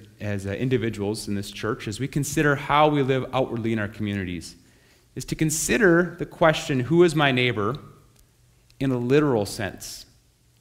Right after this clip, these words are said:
All right, so there's this sheet. We have these available in the back. I am giving you homework today. Uh, it's, it's optional, but I highly encourage it. It really is just this question of who is my neighbor, and it's,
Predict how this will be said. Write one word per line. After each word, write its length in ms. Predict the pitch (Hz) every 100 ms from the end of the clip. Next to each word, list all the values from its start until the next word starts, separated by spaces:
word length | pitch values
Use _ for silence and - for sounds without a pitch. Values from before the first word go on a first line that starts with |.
| -
All 60 |
right, 140 | 131 -
so 220 | 165 151
there's 240 | 151 156
this 280 | 160 156 - - - -
sheet. 400 | - 208 214 180
We 120 | 170
have 200 | 170 175
these 160 | 185
available 400 | 165 151 156 156
in 80 | 160
the 80 | 160
back. 380 | 131 117 120 - - _ _ _ _ - _ _ - -
I 100 | 131
am 140 | 139
giving 220 | 151 156 160
you 140 | 175
homework 400 | 160 135 120 147
today. 400 | 123 107 104 123 - _ _ 110
Uh, 140 | 101
it's, 280 | 107 - - -
it's 140 | 120 135
optional, 560 | 135 135 - 113 95
but 140 | 92 98
I 100 | 98
highly 280 | 104 107
encourage 440 | 139 - 104 92 101
it. 160 | 110 - _ _ _ - _ _ _ _ -
It 120 | 147
really 220 | 214 269
is 160 | 202 190
just 180 | 185
this 120 | 170 -
question 420 | - 190 190 165
of 100 | 135
who 220 | 185 220
is 120 | 202
my 160 | 185 170
neighbor, 340 | 156 151 143
and 120 | 135
it's, 260 | 135 139